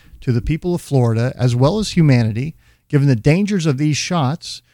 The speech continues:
are not being identified properly by Florida medical examiners.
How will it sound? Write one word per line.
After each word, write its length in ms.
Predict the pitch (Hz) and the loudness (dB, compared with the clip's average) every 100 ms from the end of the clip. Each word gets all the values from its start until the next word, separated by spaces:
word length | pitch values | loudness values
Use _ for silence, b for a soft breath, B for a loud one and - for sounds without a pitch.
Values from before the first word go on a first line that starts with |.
| _ - | _ 0
are 100 | 131 | 2
not 320 | 135 156 180 | 2 -2 -2
being 220 | 170 170 | -2 0
identified 640 | 147 123 139 135 139 127 - | -2 0 0 -2 0 -2 -2
properly 580 | 135 120 123 113 113 | -2 -2 0 0 -2
by 220 | 117 113 113 | -2 -4 -4
Florida 500 | - 131 127 127 - | -2 0 2 0 -2
medical 440 | 117 113 113 120 | -2 -2 -2 -2
examiners. 800 | 120 107 113 107 101 - - - | -2 -2 -2 -2 -4 -8 -16 -18